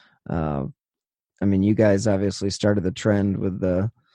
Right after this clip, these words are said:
with the whole true crime genre, but it is important to, uh, to get these stories out there. And it is an advocacy type of thing. It's not necessarily, uh,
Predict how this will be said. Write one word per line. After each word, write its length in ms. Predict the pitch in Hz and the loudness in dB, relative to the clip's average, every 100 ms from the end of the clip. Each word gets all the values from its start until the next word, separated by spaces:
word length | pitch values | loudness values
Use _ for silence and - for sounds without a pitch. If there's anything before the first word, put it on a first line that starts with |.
| _ _ - | _ _ -4
with 160 | 104 | -2
the 80 | 95 | 0
whole 220 | 104 104 | 0 0
true 280 | 101 - 110 | -2 -2 -2
crime 320 | - 104 98 | 0 0 0
genre, 480 | 95 107 104 101 95 | 2 2 4 2 2
but 220 | 95 95 - | 0 -2 -2
it 180 | - 101 | -4 0
is 180 | 107 101 | 2 2
important 600 | 98 - 107 92 82 87 | 0 0 0 0 -2 -8
to, 340 | - 104 95 92 | -4 -2 0 0
uh, 260 | 80 90 107 _ _ _ - | -2 -4 -6 _ _ _ -2
to 80 | 123 | -2
get 320 | 113 143 - | 2 2 4
these 240 | 131 113 | 0 0
stories 400 | - 123 107 110 | 2 2 4 2
out 200 | 110 107 | 2 2
there. 280 | - 104 104 | 2 4 4
And 120 | 104 - | 2 -2
it 100 | 131 | 2
is 220 | 156 151 | 2 4
an 180 | 143 131 - | 4 2 2
advocacy 680 | 104 104 107 - 104 110 107 | 0 0 -2 -6 -4 -4 -4
type 280 | - 104 | -2 -2
of 100 | 95 | -4
thing. 320 | - 104 104 98 | -2 0 0 -2
It's 260 | 87 - | -4 -6
not 400 | 113 113 110 101 | -4 -2 -2 -4
necessarily, 960 | - 104 - - 98 101 104 95 98 107 _ _ _ _ - | -4 -6 -6 -8 -4 0 0 0 -2 -4 _ _ _ _ -8
uh, 380 | 90 87 67 | -6 -4 -6